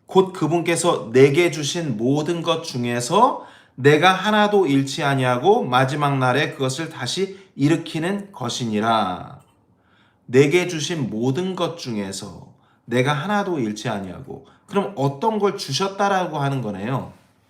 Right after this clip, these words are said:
하나님께서 무엇인가를 예수님, 예수님께 주셨다라는 거네요. 그럼 십칠 장 육 절을 보겠습니다.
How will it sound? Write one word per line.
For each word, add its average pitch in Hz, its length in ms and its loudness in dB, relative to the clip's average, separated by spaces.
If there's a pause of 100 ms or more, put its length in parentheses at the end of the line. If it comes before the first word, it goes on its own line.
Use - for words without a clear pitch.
(140)
하나님께서 180 460 -4
무엇인가를 139 800 -2 (280)
예수님, 147 640 -2
예수님께 123 540 -4
주셨다라는 156 680 -2
거네요. 90 420 -10 (340)
그럼 165 180 -2
십칠 - 320 -8
장 185 180 -2
육 117 140 -6
절을 - 220 -4
보겠습니다. 107 560 -8